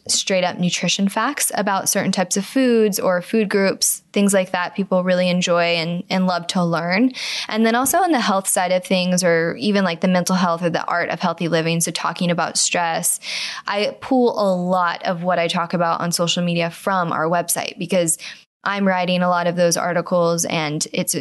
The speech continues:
that's, like, our first and foremost place of content. And so really it's just translating that into a more,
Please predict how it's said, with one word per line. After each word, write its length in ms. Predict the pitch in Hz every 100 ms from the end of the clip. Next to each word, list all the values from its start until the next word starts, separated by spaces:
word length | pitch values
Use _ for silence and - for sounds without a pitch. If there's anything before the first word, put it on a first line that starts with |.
| -
that's, 260 | - 185 -
like, 160 | 180 -
our 140 | 170
first 400 | - 175 175 -
and 120 | 175
foremost 580 | 185 175 165 170 - -
place 340 | 196 170 170
of 240 | 165 156 - - - -
content. 580 | 180 156 170 220 277 196
And 120 | 185
so 160 | 190
really 280 | 180 190 190
it's 160 | - -
just 200 | 185 -
translating 600 | - 175 180 185 180 180
that 360 | 175 180 - - - - -
into 580 | 185 180 - 196 175 170
a 40 | 180
more, 540 | 175 170 165 165 165